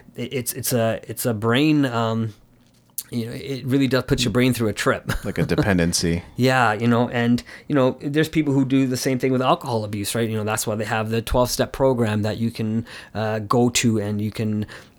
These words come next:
Speaker 1: uh, I'm not sure if you could, uh, be a part of a twelve-step program, even if you're not an alcoholic. I think it'd be kind of a interesting
Speaker 2: You
Speaker 1: thing.
Speaker 2: can.
Speaker 1: Yeah, I think just, uh, maybe just to be
Speaker 2: Twelve-step for drugs, narcotics, sex.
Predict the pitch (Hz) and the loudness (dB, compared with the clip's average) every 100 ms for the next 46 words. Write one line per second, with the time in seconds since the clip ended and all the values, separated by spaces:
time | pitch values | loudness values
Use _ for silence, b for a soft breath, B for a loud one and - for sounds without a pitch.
0 | 120 113 117 107 - 175 285 - 254 233 | -10 -6 -4 -6 -2 2 2 2 0 2
1 | 196 185 143 131 107 95 131 147 - 135 | 0 0 2 2 0 0 0 0 2 0
2 | 113 - 123 120 - 104 - 117 117 120 | 0 -2 -2 -2 -4 -6 -2 2 2 2
3 | 117 110 117 123 110 120 110 107 107 120 | 0 0 0 2 0 0 0 0 0 2
4 | 127 127 131 120 135 135 120 101 156 120 | 2 0 -2 0 2 2 0 -2 0 0
5 | 104 107 117 107 98 B B B 127 123 | 0 0 0 -2 -4 B B B 0 0
6 | - 120 110 - 123 107 90 - 117 110 | 2 2 2 2 2 2 -2 -2 0 2
7 | 107 - 110 135 123 - 120 123 113 107 | 0 -4 -6 -4 -4 -4 -2 0 0 -2
8 | B B B 131 120 113 - 101 - - | B B B 2 4 2 2 -2 -2 -6
9 | 98 90 87 82 95 90 90 - 95 87 | -2 -2 -2 -2 0 0 -2 -6 -4 -4
10 | - 82 82 82 - - - - - 92 | -2 -2 -2 -2 -2 -4 -4 -4 0 0
11 | - - - - - | 0 0 0 0 -6